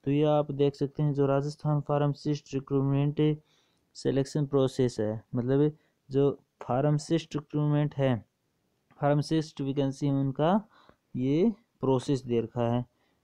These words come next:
नेक्स्ट बात करें, जो online आवेदन कब तक भरे जाएंगे आपके, चौबीस नवंबर से लेकर तेईस दिसंबर दो हज़ार बाईस तक।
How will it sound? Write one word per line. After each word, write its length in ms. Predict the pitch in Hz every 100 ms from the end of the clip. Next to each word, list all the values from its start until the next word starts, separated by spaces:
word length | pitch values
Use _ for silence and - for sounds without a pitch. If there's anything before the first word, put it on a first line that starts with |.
| _
नेक्स्ट 340 | 135 135 151 151 -
बात 200 | 156 151 -
करें, 340 | 151 160 160 156 _ _ _ - _ _ _ _ _ _ _ _ _ _
जो 460 | - 123 147 156 - _
online 440 | 143 151 156 160 160
आवेदन 400 | 151 147 156 151 151
कब 160 | 143 -
तक 60 | 160
भरे 220 | 143 139
जाएंगे 320 | 139 147 147 143
आपके, 320 | 139 - 147
चौबीस 480 | - 139 139 147 147
नवंबर 380 | 131 135 135 135 135 _
से 180 | - 131
लेकर 380 | 123 127 143 185 196 _ _ _ _ _ _ -
तेईस 260 | 147 151
दिसंबर 520 | 131 123 - 117 110 127
दो 260 | 151 135
हज़ार 220 | 131 123 107
बाईस 280 | 110 110 -
तक। 180 | 113